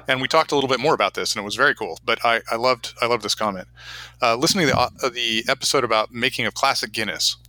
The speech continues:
why, uh, is a dark, strong beer popular in hot areas like Africa? Uh, we wondered about this,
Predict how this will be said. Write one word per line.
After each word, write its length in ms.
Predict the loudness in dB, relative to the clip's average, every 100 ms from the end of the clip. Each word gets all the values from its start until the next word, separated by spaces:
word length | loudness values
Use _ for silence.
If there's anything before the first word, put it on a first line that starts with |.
| -10
why, 280 | -2 0 2
uh, 220 | 2 0 -2
is 140 | -2 -2
a 60 |
dark, 320 | 0 0 0 -4
strong 400 | 0 0 0 -2
beer 220 | -4 -4
popular 500 | 0 0 0 -2 -4
in 80 | -2
hot 240 | 2 4
areas 300 | 4 2 0
like 160 | -2 -2
Africa? 560 | -4 -2 0 0 -2 -4 -14 -16 -12 -2
Uh, 100 | 0 0
we 100 | -2
wondered 380 | 0 2 2 0
about 280 | 0 -2
this, 360 | -2 -2 -2